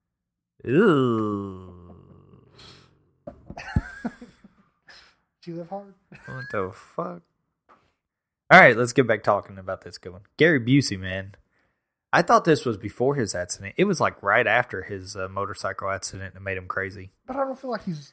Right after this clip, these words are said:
Speaker 2: crazy.
Speaker 1: He's not.
Speaker 2: He, he,
Speaker 1: I,
Speaker 2: he's
Speaker 1: I think it, it's gotten worse.
Speaker 2: Yeah, it definitely got worse.
Speaker 1: Well, that's what I'm saying. But he had his accident in eighty-eight. This was ninety-one.
Speaker 2: Yeah. He's, I mean, this is probably, this,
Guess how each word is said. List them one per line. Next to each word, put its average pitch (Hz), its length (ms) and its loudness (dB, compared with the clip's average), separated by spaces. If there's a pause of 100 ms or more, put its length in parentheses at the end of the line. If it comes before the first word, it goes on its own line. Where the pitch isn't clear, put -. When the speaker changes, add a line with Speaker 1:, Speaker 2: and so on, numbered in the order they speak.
Speaker 2:
crazy. 240 280 0
Speaker 1:
He's 135 120 2
not. 139 340 4 (200)
Speaker 2:
He, 233 80 -10
he, 240 200 -12
Speaker 1:
I, 117 120 -4 (120)
Speaker 2:
he's 170 120 2
Speaker 1:
I 127 60 10
think 202 280 2
it, 117 280 4
it's 120 200 2
gotten 107 320 0
worse. 98 540 -2 (260)
Speaker 2:
Yeah, - 60 -20
it - 280 -20
definitely 147 280 -20 (400)
got - 100 -8 (120)
worse. - 180 -20
Speaker 1:
Well, 139 240 6
that's 135 260 0
what 143 80 4
I'm 123 100 0
saying. 123 460 -6
But 110 220 0
he 131 160 -2
had 123 160 2
his 107 160 -2
accident 101 460 -2
in 101 60 -12
eighty-eight. 101 640 -2
This 107 220 -8
was 90 160 -14
ninety-one. 92 640 -6
Speaker 2:
Yeah. 135 40 -20 (720)
He's, 226 280 -8 (180)
I 156 40 -20
mean, 143 100 -20 (1120)
this - 100 -14
is - 60 -20
probably, 330 240 -10 (100)
this, 247 100 -20